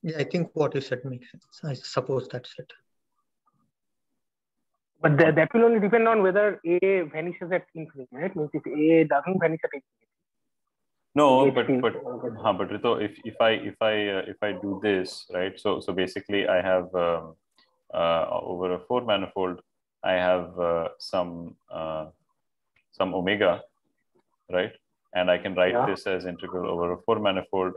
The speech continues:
Speaker 3: of D of eta, and then
Speaker 2: Yeah.
Speaker 3: I can write this as a boundary of the four manifold,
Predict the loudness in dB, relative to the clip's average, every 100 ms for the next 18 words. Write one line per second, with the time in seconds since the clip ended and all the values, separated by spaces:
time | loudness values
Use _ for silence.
0 | -4 -4 -6 -6 -2 -2 0 -2 -4 -10
1 | -2 0 0 -8 _ _ _ _ _ _
2 | _ _ -6 -2 -2 -4 0 2 2 0
3 | -4 -4 -2 -2 -4 -8 -6 0 2 2
4 | -2 -10 -6 -2 -2 -2 2 2 0 -4
5 | -6 -8 -4 -4 -2 -6 -6 -4 -4